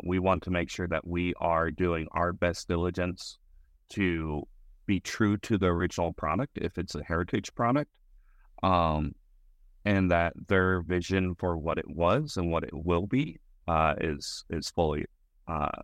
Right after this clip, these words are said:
executed all the way through. Um, so yeah, we're, we're constantly working with those originating partners, uh, sending builds back, making sure that they're happy with the direction. You also have to realize,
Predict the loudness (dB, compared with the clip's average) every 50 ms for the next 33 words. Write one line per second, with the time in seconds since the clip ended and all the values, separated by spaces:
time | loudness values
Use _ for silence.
0 | -10 -4 -4 -4 -4 -4 -8 -6 -4 -4 -2 -2 -4 -4 -4 -4 -2 -2 -2 -2
1 | 0 2 2 0 0 -2 _ _ _ _ _ _ _ _ -20 -20 -6 -2 0 2
2 | 2 2 2 2 0 -2 -4 -6 _ _ _ -20 -20 _ _ _ -20 -20 -20 _
3 | _ -20 -20 -20 -20 -20 -20 -20 -4 2 6 6 6 6 6 4 4 4 4 2
4 | 0 -2 -2 0 0 0 0 -2 -4 0 2 2 2 2 0 -2 -4 -4 -2 -2
5 | -2 -2 -2 -2 -4 -2 -2 -2 0 0 -2 -2 -2 -2 -2 0 -2 -2 0 0
6 | 0 0 0 -2 -2 0 0 0 -2 -4 -4 -4 -4 -4 -2 0 0 0 0 0
7 | -2 -4 -6 -10 -12 -12 -10 -8 -8 -6 -6 -6 -8 -8 -10 -14 -14 -10 -4 0
8 | 0 0 2 0 -2 -2 0 -2 -2 -2 -4 -2 0 0 2 2 0 -2 -2 -2
9 | -2 -2 -2 -2 -4 -6 -6 -4 -2 -2 -2 -2 -2 -4 -4 -2 0 0 0 -2
10 | -4 -8 -8 -6 -4 -2 -2 -2 -4 -4 -2 2 2 2 2 0 -4 -10 -12 -14
11 | _ _ _ _ -20 -10 0 4 6 6 6 6 6 4 4 4 4 2 2 2
12 | 4 4 4 4 2 0 0